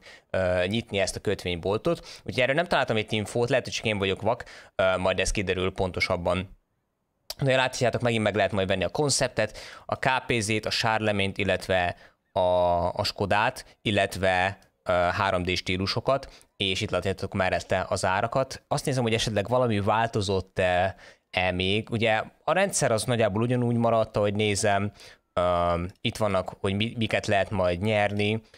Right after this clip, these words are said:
ö, az egyes divíziókkal. Ez nem változott, ugye itt vannak a festések,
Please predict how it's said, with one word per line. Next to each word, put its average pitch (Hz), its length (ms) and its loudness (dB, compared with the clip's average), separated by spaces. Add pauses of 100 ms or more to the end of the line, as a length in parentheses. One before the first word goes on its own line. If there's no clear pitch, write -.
(160)
ö, 101 80 -2
az 92 280 0
egyes 92 300 -2
divíziókkal. 101 1000 -2 (260)
Ez 90 140 -10
nem 104 160 -2
változott, 104 500 -2
ugye 98 140 -2
itt 107 120 -2
vannak 95 200 -4
a - 40 -2
festések, 104 800 -2